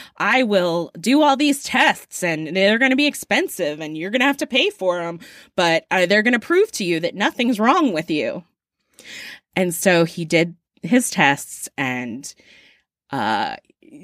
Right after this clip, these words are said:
tested for all the regular stuff, the lupus and the rheumatoid arthritis. And he's like, See,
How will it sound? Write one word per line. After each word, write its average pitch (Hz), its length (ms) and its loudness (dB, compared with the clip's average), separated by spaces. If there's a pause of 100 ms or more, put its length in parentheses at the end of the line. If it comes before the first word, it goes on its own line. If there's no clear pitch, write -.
(680)
tested 214 340 2
for 208 100 -2
all 170 140 4
the 156 140 -4
regular 147 560 0
stuff, - 680 -6
the 175 160 4
lupus 165 800 0
and 170 240 -4
the 190 60 0
rheumatoid 233 880 2
arthritis. 151 800 -2
And 147 340 -8
he's 170 160 -10
like, - 140 -4
See, - 180 -2